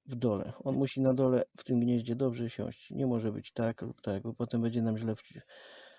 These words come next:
włożyć drugi filtr. On, musimy być pewni, że on dobrze siadł na dole.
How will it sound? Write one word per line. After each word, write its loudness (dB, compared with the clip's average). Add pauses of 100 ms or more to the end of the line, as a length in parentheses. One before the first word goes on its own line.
(180)
włożyć 0
drugi -6
filtr. -10 (880)
On, -4
musimy 0
być -2
pewni, 0
że 0
on 0
dobrze -2
siadł -6 (180)
na -8
dole. -4